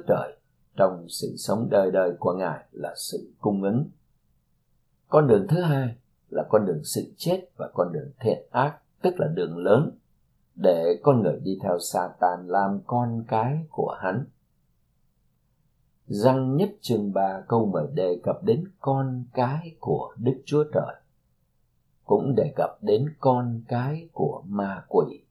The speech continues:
Nhờ tiếp nhận Đức Chúa Trời là cây sự sống mà chúng ta trở nên con cái của Đức Chúa Trời. Tuy nhiên, chúng ta cũng có thể trở nên con cái của ma quỷ bởi tiếp nhận Sa-tan là cây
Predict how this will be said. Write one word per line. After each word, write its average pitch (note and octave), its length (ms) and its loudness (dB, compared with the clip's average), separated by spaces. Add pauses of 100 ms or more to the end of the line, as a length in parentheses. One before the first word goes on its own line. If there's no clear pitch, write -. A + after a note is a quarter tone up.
(920)
Nhờ A2 560 6
tiếp G#3 160 8
nhận G#2 220 2
Đức E3+ 160 -2
Chúa F#3+ 240 -2
Trời D#2+ 200 2
là C3 100 -8 (100)
cây G#2 220 0
sự - 320 -6
sống E3 380 0
mà - 140 0
chúng C#3 200 -4
ta C3 140 -4 (100)
trở - 300 -2
nên G2 320 -6
con A2+ 460 0
cái D#3+ 500 -6
của - 320 -2
Đức B2+ 260 -2
Chúa C#3+ 180 0 (100)
Trời. - 300 -2 (680)
Tuy G#2 160 2
nhiên, F#2 420 -4
chúng A#2 200 0
ta F#2+ 200 -2
cũng A2+ 220 0
có E3+ 180 -4
thể D#2 220 -4
trở C#2 280 -2
nên F2 240 -10
con F#2+ 340 4
cái G2 380 -2
của - 260 -4
ma B2 340 2
quỷ - 360 0 (420)
bởi D3+ 240 0 (160)
tiếp G#3+ 220 6
nhận E2+ 180 -2
Sa-tan F#2+ 540 -2
là D#2+ 240 -10
cây F2+ 280 -4